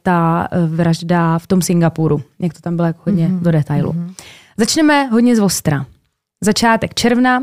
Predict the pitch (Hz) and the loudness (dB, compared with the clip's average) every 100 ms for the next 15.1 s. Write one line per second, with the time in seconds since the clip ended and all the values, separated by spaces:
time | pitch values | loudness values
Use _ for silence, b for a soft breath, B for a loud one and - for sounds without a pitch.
0 | 285 190 180 175 180 175 180 175 - 165 | -4 -4 -4 0 0 0 0 -2 -2 -2
1 | 160 165 - - - - 339 - - B | 0 0 0 -4 -2 -2 0 -4 -10 B
2 | B B B 226 226 302 294 285 - 277 | B B B -2 2 2 2 0 -2 -2
3 | 269 262 - 214 190 196 - 190 185 190 | 0 -2 -2 0 0 -2 -4 -6 -2 -4
4 | - 175 165 - 175 160 _ 147 156 160 | -2 -4 -4 -4 -4 -4 _ -2 0 2
5 | - 156 - _ b b b b b b | 0 -2 -4 _ b b b b b b
6 | b _ - 226 277 302 - - 247 233 | b _ 0 4 4 2 0 0 2 2
7 | 226 190 196 208 196 196 180 160 147 - | 0 2 4 4 2 2 2 4 2 0
8 | - - - 202 208 190 170 160 - - | -8 -8 -4 -2 0 0 2 0 -2 -8
9 | - _ _ _ _ 175 165 160 151 151 | -12 _ _ _ _ 2 2 2 2 -2
10 | - _ - 320 302 262 240 226 - 190 | -8 _ -2 0 2 0 0 -2 -2 -2
11 | 185 - 160 143 214 254 294 262 233 196 | -2 -2 -2 0 2 2 2 0 -2 -2
12 | 170 160 - - 196 180 165 170 254 277 | -4 -8 -8 -4 0 2 2 2 0 0
13 | 269 - 285 277 B B B B - 247 | -2 -2 -2 -4 B B B B -2 2
14 | 311 311 233 240 - 277 269 - 156 151 | 4 2 0 -4 -2 0 0 0 0 0
15 | 226 | -2